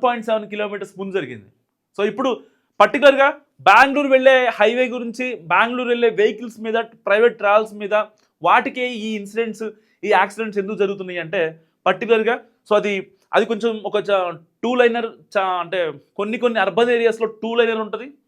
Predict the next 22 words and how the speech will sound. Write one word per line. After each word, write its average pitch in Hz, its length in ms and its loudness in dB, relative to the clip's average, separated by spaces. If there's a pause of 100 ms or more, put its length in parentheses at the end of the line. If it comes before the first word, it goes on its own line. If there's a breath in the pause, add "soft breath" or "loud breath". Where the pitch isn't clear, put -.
(240)
and 202 100 -4 (500)
సిటీ 262 220 -4 (160)
అవుట్‌స్కర్ట్స్ 208 440 -2
దాటిన 233 280 2 (100)
తర్వాత 196 280 -2 (580)
ఫోర్ 226 220 6
లైనర్ 220 240 0
ఎక్స్పాండ్ 190 340 -8
అయింది. 104 180 -14 (320)
యాక్చువల్‌గా 196 360 -6
గతంలోనే 247 400 -2 (420)
ఈ, 214 160 -4 (640)
ఈ - 20 2 (160)
టూ 233 80 -2 (100)
లైనర్ 269 300 8
ఎక్కడుందో 208 420 0 (560)
దాన్ని 220 200 2
అన్నిటినీ 254 480 -6 (100)
కూడా 254 160 4 (640)
ఫోర్ 277 300 6
లైన్ 269 240 2
చేయాలనేది 220 560 0